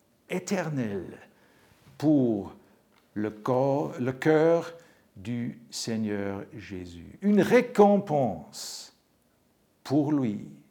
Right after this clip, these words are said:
pour son amour. Il a aimé l'assemblée et il s'est donné lui-même pour elle. Il y a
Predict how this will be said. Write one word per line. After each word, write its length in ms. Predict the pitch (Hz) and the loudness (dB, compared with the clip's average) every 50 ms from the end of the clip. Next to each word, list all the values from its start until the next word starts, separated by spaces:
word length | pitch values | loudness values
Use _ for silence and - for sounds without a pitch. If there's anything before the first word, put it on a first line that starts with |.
| _ _ _ _ _ | _ _ _ _ _
pour 260 | - - 185 170 123 - | -6 -2 -2 -2 -2 -2
son 300 | - - 151 170 180 185 | -4 -4 -4 -4 -2 -2
amour. 760 | 175 160 139 120 92 80 78 - - - - - - - _ - | -2 -2 -2 -4 -6 -8 -10 -14 -16 -18 -20 -20 -20 -20 _ -6
Il 200 | - 147 135 127 | -2 0 2 2
a 180 | 113 107 - - - - | 2 0 -4 -6 -10 -6
aimé 640 | 180 196 180 147 139 135 123 113 110 101 90 - - - - - - - - _ - - _ - | -4 -2 -2 -2 0 0 0 0 -2 -2 -6 -8 -14 -20 -20 -20 -20 -20 -20 _ -20 -20 _ -10
l'assemblée 920 | 85 95 110 127 - - 180 180 175 160 120 110 107 95 90 85 87 - - - _ _ - | -6 -6 -6 -4 -6 -6 -6 -6 -6 -4 -4 -4 -6 -6 -6 -10 -12 -16 -18 -20 _ _ -12
et 240 | - 117 110 113 - - - - | -8 -6 -6 -6 -8 -12 -14 -10
il 240 | 120 117 117 113 110 | -6 -4 -4 -4 -4
s'est 240 | - - 123 104 101 | -6 -6 -6 -8 -6
donné 580 | 98 117 131 131 131 123 117 113 113 107 98 - - - - - _ _ - | -4 -2 0 0 0 0 2 2 2 0 -2 -6 -12 -20 -20 -20 _ _ -8
lui-même 720 | 110 117 123 131 131 127 120 120 113 110 107 104 101 95 95 104 - - _ - | -6 -2 0 0 0 2 0 0 -2 -2 -2 -4 -4 -6 -6 -10 -12 -18 _ -14
pour 300 | - 113 104 95 92 - - | -10 -8 -8 -8 -10 -12 -14
elle. 420 | - 101 87 82 80 78 - - - - - - - - - - _ _ _ _ _ _ _ _ _ _ _ _ _ _ _ _ _ _ _ _ _ _ _ _ _ _ - | -12 -12 -12 -12 -14 -16 -18 -18 -18 -20 -20 -20 -20 -20 -20 -20 _ _ _ _ _ _ _ _ _ _ _ _ _ _ _ _ _ _ _ _ _ _ _ _ _ _ -6
Il 100 | 113 113 | -4 0
y 80 | 120 151 | 2 4
a 200 | 160 151 120 | 4 2 2